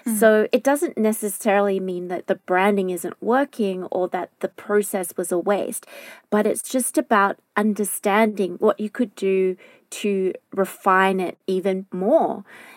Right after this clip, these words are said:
Speaker 2: That's just a natural part of growing your brand and nurturing it to grow because there's an intention for it to be something that evolves over time with how you evolve and how your business evolves.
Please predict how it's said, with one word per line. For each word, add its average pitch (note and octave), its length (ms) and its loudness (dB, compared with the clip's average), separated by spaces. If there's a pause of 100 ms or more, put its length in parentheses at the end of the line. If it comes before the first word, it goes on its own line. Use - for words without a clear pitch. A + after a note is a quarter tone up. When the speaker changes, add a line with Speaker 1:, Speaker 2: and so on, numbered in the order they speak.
(180)
Speaker 2:
That's B3+ 300 2
just D4+ 200 -2
a G3 80 4
natural F3+ 580 -2
part - 460 -2
of F3 360 -2 (240)
growing F#3 440 2
your B3+ 140 0
brand C4 580 -2
and F3+ 440 -8 (240)
nurturing F3+ 640 -4
it - 240 -8
to F#3+ 100 -8
grow E3 460 -6 (340)
because - 600 -4 (100)
there's F#3+ 300 2
an E3+ 200 -8
intention F#3 840 -4 (100)
for G#3 220 0
it - 180 0
to B3+ 100 -2
be G3 140 -4
something F3 460 -8
that - 180 -6
evolves E3+ 480 -4
over D#3 240 -6
time D3 480 -6 (260)
with F3 160 -8
how F3 140 2
you A#3 260 4
evolve E3+ 360 -2
and E3+ 140 -14
how F3+ 180 0
your F3 160 -2
business E3+ 420 -10
evolves. - 460 -12